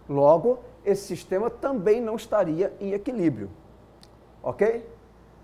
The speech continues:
Na letra C, eu vejo capinzal, essa quantidade de capinzal,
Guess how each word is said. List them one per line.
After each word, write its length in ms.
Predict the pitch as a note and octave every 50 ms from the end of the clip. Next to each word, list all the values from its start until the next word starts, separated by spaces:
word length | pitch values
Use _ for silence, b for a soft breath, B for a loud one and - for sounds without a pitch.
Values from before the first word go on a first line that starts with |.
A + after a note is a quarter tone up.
| - -
Na 140 | D#4 D#4 D4
letra 400 | A3 F#3 E3 E3 E3 - D#3+ -
C, 400 | - - - B3 B3+ A#3+ C#3+ - - - - - - - - - - - -
eu 180 | B3+ C4 G#3+
vejo 440 | D3+ D3 F#3+ G3+ A3 G#3 G#3 A#3 A#3 - -
capinzal, 920 | - D#3+ C#3 C3+ - F#3+ A3 G#3 - G#3 G3 G#3+ B3+ C4 C4+ - - - - - - - - - - - - - - - - - - - - - - - - - -
essa 280 | A3 G#3+ G#3+ - G3+
quantidade 480 | G3 - G3 F#3 D3 - E3 C3+ C3 B2
de 60 | -
capinzal, 760 | - D#3+ E3 - G#3+ A3 G#3+ F3 G#3 F#3+ F#3+ A3 - -